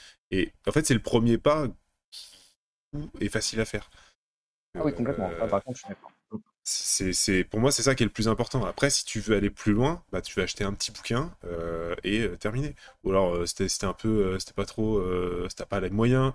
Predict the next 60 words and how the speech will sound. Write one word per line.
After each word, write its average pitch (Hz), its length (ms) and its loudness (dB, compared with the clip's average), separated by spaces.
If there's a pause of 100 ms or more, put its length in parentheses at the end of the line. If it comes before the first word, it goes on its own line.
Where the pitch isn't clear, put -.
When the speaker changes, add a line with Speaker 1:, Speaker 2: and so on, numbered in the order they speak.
Speaker 1:
ou 92 100 -8
que - 160 -8
t'es 90 240 -6
un 85 160 -12
peu - 160 -6
radin, 101 340 -2 (340)
ça, - 220 0 (160)
c'est - 200 4
possible 107 420 2
aussi. - 260 0 (420)
Euh, 87 380 0
bah, 87 160 0
tu - 220 -4
vas 104 100 6
juste 143 380 2
sur 127 180 4
YouTube, 107 380 2
tu - 100 0
regardes 110 200 4
un 110 60 2
peu - 120 -2
les 113 80 4
vidéos 110 320 2
des 110 100 4
mecs, 113 320 2
euh, 95 180 2
qui - 160 -10
ont 92 200 -4
fait - 180 -2
des 92 80 -4
présentations 92 460 -4
du 90 80 -10
bouquin, 156 320 -2
et 117 100 0
là, 113 100 2
t'as 92 140 -2
toutes - 240 -12
les, 92 300 0 (180)
<laughs> - 220 -12
toutes - 140 -6
les 107 60 2
choses - 280 4
qui - 140 -4
te - 140 -12
manquent, 117 400 2
ou 98 180 0
alors 92 120 2
tu - 120 -2
regardes 95 120 2
des 98 80 0
vidéos 101 480 2
où 87 160 -4
les 87 80 -2
mecs 98 180 -2
font 87 120 -6
des 82 80 -10
parties, - 360 -6
et 98 100 0
t'auras, 95 400 -4
euh, 82 40 -12